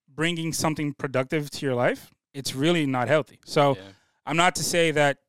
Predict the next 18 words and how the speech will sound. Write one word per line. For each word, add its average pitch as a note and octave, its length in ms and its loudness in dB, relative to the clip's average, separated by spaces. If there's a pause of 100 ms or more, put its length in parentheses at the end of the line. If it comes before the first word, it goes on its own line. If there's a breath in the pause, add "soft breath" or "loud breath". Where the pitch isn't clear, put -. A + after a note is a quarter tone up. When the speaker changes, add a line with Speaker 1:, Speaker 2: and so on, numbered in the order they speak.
(140)
Speaker 1:
discard D3 460 2
sports C#3+ 360 0
from D3 140 -6
your C3 100 -2
life, D3 240 2
because C#3+ 520 -6
I'm B2 100 -4
wearing C3 160 2
a E3 40 2
Celtics C#3 340 0
hoodie. D#3+ 340 0
I C3+ 100 -10
really D3+ 400 0 (280 soft breath)
enjoy C#3+ 480 2
watching D3+ 400 2
sports D3 460 -4 (420 soft breath)
as D3+ 480 0
entertainment, D#3 580 -4